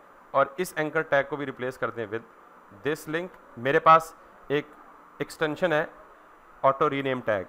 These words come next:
जिसकी वजह से मैं opening tag rename करता हूँ तो closing tag खुद ही rename हो जाता है, ठीक है। Then go and to, और इस टू में यहाँ जाके आप क्या करेंगे? स्लैश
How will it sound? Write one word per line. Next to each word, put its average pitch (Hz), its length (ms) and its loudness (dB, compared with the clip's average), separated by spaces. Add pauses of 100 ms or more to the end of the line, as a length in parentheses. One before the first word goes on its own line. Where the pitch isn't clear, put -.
जिसकी 131 220 -10
वजह 135 140 -4
से 135 80 -6
मैं 127 160 -4
opening 139 400 -8
tag 135 220 0
rename 131 280 -4
करता 127 240 -4
हूँ 120 60 -6
तो 120 60 -12
closing 120 340 -8
tag 117 140 -2
खुद 117 160 -10
ही 113 60 -10
rename 101 220 -8
हो 90 80 -8
जाता 87 180 -10
है, 90 80 -14
ठीक 160 100 -10
है। 190 80 -6 (640)
Then 139 140 2 (280)
go 135 100 0 (1000)
and 120 480 -6
to, 180 160 -6 (560)
और 120 300 0
इस 151 200 -12
टू 147 120 -8
में 131 100 -4
यहाँ 127 240 -2
जाके 117 260 0
आप 110 180 -2
क्या 120 120 -4
करेंगे? 107 360 -8 (2500)
स्लैश 123 580 -2